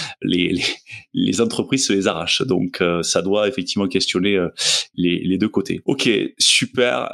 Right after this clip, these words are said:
Euh, j'ai une toute petite dernière question qui, qui est plus personnelle. Comment tu fais, toi, euh, pour apprendre, Svenja ?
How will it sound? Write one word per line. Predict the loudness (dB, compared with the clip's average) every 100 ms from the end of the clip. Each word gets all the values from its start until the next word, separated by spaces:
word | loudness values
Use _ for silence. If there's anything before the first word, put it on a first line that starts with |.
| 0
Euh, | 4 4 4 2
j'ai | 0 0
une | 0
toute | -2 -6 -2
petite | -2 0
dernière | 0 0 -2
question | -2 0 2 2
qui, | 0 -4
qui | -6 -2
est | -2
plus | 0
personnelle. | -2 0 0 0 0
Comment | 0 0
tu | 0
fais, | -2 -2 -2
toi, | 0 2 2
euh, | 0
pour | 0 -2
apprendre, | 0 0 2 2
Svenja ? | 2 2 0